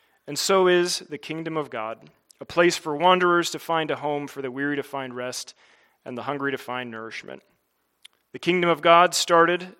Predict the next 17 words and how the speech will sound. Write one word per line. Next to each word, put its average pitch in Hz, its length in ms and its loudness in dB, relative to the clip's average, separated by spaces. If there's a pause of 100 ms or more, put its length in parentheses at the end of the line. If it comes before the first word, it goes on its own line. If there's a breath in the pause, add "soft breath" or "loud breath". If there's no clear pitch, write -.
(140)
with 143 100 -12
a 139 60 -10
small 160 380 -2
baby 160 340 -2
being 139 260 -4
born 151 340 -4
in 156 140 -8
a 151 40 -6
manger, 139 520 -6 (180)
which 139 200 -12
we 131 80 -10
just 139 240 -4
celebrated 147 460 0
a 127 40 -6
few 151 200 -8
weeks 139 240 -8
ago. 110 320 -10